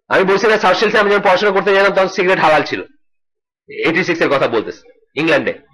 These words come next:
পোলাপানগুলো আইসাই সামনের চেয়ারের উপরে ঠ্যাং তুলে দিত এইভাবে। পিছে বসছে, এই চেয়ারের উপরে ঠ্যাং তুলে দিল এইভাবে।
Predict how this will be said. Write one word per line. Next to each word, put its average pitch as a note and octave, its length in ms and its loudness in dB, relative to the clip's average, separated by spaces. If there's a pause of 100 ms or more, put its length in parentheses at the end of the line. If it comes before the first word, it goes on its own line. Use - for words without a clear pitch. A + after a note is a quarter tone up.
(580)
পোলাপানগুলো A3+ 440 2
আইসাই A#3 500 0 (160)
সামনের F#3+ 320 0
চেয়ারের G3+ 200 2
উপরে F#3+ 120 0 (100)
ঠ্যাং E3+ 180 -2
তুলে D3+ 160 0
দিত C3 140 -2
এইভাবে। A2 280 0 (920)
পিছে E4+ 200 0
বসছে, - 280 0
এই E3+ 280 2
চেয়ারের F3+ 220 2
উপরে F3+ 100 0
ঠ্যাং E3 160 -2
তুলে D#3 160 0
দিল G#2+ 140 0
এইভাবে। G#2+ 260 0